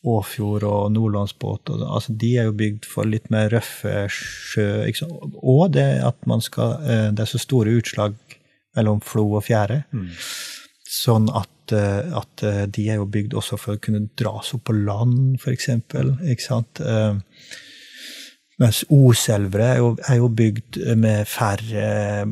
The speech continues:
Speaker 1: eh, båtbord, eh, langs sidene, for eksempel, og er på en måte litt mer sånn en fjordbåt, sant?
Speaker 2: Mm.
Speaker 1: Eh, mens da denne her prammen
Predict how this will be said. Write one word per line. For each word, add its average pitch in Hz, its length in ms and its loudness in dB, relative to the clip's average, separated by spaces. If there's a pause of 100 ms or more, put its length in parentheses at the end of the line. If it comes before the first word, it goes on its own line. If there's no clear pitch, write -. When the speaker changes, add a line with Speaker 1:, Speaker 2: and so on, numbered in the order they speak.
(100)
Speaker 1:
eh, 117 160 0
båtbord, 107 720 -2
eh, 104 240 2
langs 107 300 -2
sidene, 110 520 0
for - 120 -6
eksempel, 113 460 -2
og 120 120 0
er 117 160 0
på - 220 0
en 131 40 6
måte 117 280 2 (200)
litt 113 200 0
mer 113 80 4
sånn 110 200 2
en 113 120 4
fjordbåt, 113 1300 0
sant? - 500 -2
Speaker 2:
Mm. 107 100 -4
Speaker 1:
Eh, 127 760 -2
mens 123 520 -2
da 117 160 2
denne 123 220 4
her 117 180 4
prammen 123 680 4